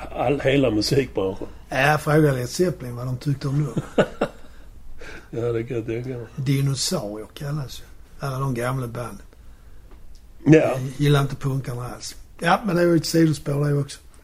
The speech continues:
Speaker 1: Och som, eh, lustig grej att hon, nittonhundrasjuttiosju fick hon en roll i Gänget och jag. Kommer du ihåg den T V-serien?
Speaker 2: Ja, det är väl den med Fonzie.
Speaker 1: Fonzie, ja.
Speaker 2: Ja.
Speaker 1: Happy Days hette den.
Speaker 2: Just det.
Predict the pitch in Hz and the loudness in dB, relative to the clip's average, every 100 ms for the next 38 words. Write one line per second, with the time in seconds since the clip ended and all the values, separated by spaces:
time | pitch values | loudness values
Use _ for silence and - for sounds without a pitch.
0 | - - 131 139 139 147 143 147 156 139 | -4 0 2 2 4 6 6 6 2 2
1 | 147 175 127 151 131 202 170 131 127 147 | 4 4 4 4 4 6 6 6 4 4
2 | 147 - - - - - - - - 156 | 4 4 -6 -16 -18 -18 -16 -8 0 2
3 | 180 160 170 147 - 127 208 120 - 120 | 4 6 8 6 2 4 4 4 0 -2
4 | 120 123 151 160 123 120 147 135 139 - | -2 0 4 4 4 6 6 6 2 2
5 | 139 123 - - - 139 147 185 151 - | 2 2 -2 -6 -6 0 0 0 -4 -6
6 | 101 156 - 113 104 - 190 190 202 208 | -4 -2 -2 -4 -6 -4 6 8 10 8
7 | 202 170 151 180 220 180 175 175 202 175 | 8 6 6 8 8 8 6 6 6 6
8 | 117 - 147 185 147 - 113 110 - 127 | 6 0 0 2 2 2 -6 -8 -10 -10
9 | 120 143 151 143 147 110 - - 120 120 | -2 0 0 2 4 2 0 -8 -6 -6
10 | 107 101 - - - - - - 110 110 | -8 -10 -18 -20 -20 -20 -18 -16 -10 -4
11 | - 185 | -4 -4